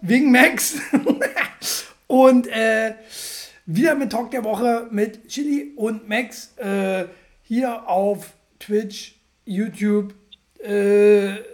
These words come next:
Spotify, YouPorn, äh, und bei allen anderen versauten Seiten. Max, hast du doch noch geschafft? Äh, Bahn hat dich wieder hängen lassen, hab ich gehört.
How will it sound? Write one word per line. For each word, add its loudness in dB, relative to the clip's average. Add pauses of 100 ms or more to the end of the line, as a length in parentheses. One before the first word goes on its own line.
Spotify, -4
YouPorn, 2 (120)
äh, 2 (220)
und 0 (1040)
bei -8
allen -8
anderen -8 (580)
versauten -2
Seiten. 0 (540)
Max, 4 (720)
hast 2
du -2
doch -2
noch -2
geschafft? 2
Äh, -2
Bahn 2
hat 0
dich -4
wieder 4
hängen 2
lassen, -2
hab 2
ich -4
gehört. 2